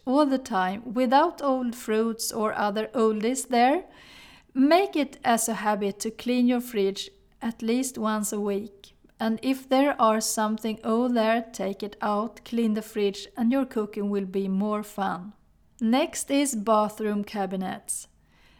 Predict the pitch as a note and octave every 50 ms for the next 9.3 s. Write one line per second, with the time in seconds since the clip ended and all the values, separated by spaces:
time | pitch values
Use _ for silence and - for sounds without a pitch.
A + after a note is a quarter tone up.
0 | _ _ _ _ _ _ - G3+ G3+ C4+ D4 D4+ D4 - - - - - - A#3+
1 | A#3 A3+ A3+ A3+ A3 - - - G#3+ G#3+ G3+ G#3 - - - B3+ B3+ C4 B3+ B3
2 | - C4+ A#3 A3 A3 G#3+ G#3+ - - A3+ G#3+ G#3 G3 - - G3+ - - G3+ -
3 | - - - G#3+ G#3 G3+ G3+ G3 G3 G3 - - C4+ C4+ B3 A3 G#3 G3 G#3 -
4 | - - - - - - A3 A3+ A3 A3 - - G3 F#3+ - A3 A#3+ - - _
5 | _ _ _ _ _ _ _ _ _ _ - B3+ C4 - - - C#4 C#4+ D4+ C#4+
6 | D4 D4 B3 B3+ B3 A#3+ A3+ A#3 - A#3 G#3+ G#3 G#3 G#3 G#3 G#3+ - - G#3+ F3+
7 | G#3+ G#3 G3+ G3+ G3+ - - A3+ A3+ A3+ - - C4 - C#4 C4+ D4+ F#4 F#4+ -
8 | - - - - B3+ A#3+ A#3 B3 A#3+ B3 - B3 A#3+ A#3 A#3+ A#3 - - A#3 A#3
9 | A3+ A#3 B3+ D#4 E4+